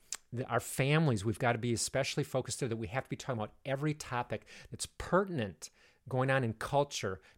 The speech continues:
meaning it's pertinent to the Bible. It is pertinent to God.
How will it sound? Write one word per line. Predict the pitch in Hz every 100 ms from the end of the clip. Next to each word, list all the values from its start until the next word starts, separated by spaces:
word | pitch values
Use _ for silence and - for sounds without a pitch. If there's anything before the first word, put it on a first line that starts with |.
| 123
meaning | 123 117 117
it's | 113
pertinent | - - - 139 135 117 -
to | -
the | 107
Bible. | 98 107 104 101
It | - 107
is | 104 -
pertinent | - - 131 - - 104 98 - - - _ _
to | -
God. | 101 95 92 95 92